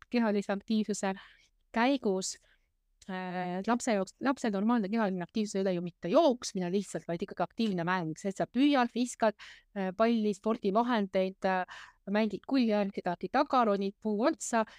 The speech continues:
Ja see tähendab seda, et sa pead oma tegevusi planeerima. Sa pead ette mõtlema, kuhu ma liigun, kuidas ma liigun, kust ma kinni haaran, kuhu ma maandun. Ehk et kõik need kehalised tegevused aitavad kaasa lapse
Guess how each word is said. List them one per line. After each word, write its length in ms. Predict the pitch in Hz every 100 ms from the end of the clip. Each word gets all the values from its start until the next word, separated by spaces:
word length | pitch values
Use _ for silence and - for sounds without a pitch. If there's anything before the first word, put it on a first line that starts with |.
| _
Ja 100 | -
see 140 | 185 202
tähendab 320 | 285 285 220
seda, 160 | - 269
et 80 | 220
sa 80 |
pead 220 | 190 202 190
oma 140 | 190 185
tegevusi 540 | - 247 269 196 180 185
planeerima. 760 | - 185 240 214 165 151 151 156
Sa 80 | -
pead 160 | 185 269
ette 180 | 240 185
mõtlema, 540 | 349 _ - 214 220
kuhu 240 | - 233 247
ma 160 | 226
liigun, 300 | 220 220 208
kuidas 300 | 214 240 233
ma 120 | 226
liigun, 160 | 214 214
kust 220 | 202 208
ma 80 | 202
kinni 240 | 196 208 196
haaran, 300 | 196 190 -
kuhu 160 | 214 208
ma 120 | 196
maandun. 420 | 202 214 190 190 - - - _ _ _
Ehk 220 | 196 -
et 120 | 185 -
kõik 320 | - 302 320 -
need 240 | 202 185 -
kehalised 720 | 262 277 190 180 - 170 - _
tegevused 960 | 311 370 330 214 196 196 185 180 _ - -
aitavad 680 | 190 302 294 - 185 175 -
kaasa 440 | 240 277 220 -
lapse 480 | 185 226 - 202 180